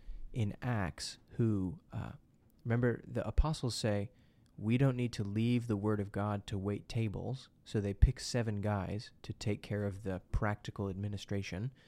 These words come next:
They are deacons. So that is, so deacons and serving is the practical carrying out of anything that needs to be done.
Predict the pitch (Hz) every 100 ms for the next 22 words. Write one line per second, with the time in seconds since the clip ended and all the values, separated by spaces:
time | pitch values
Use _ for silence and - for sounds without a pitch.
0 | - - 107 107 104 98 101 110 95 92
1 | - - - - - - - 110 104 127
2 | 127 107 - - 101 101 - 139 - 104
3 | 110 123 - 95 - - 123 104 95 101
4 | 98 101 101 - - 117 - 117 117 110
5 | 104 - - 113 110 107 101 98 98 -
6 | - - - - 92 107 110 - 101 95
7 | - 101 - - 90 85 71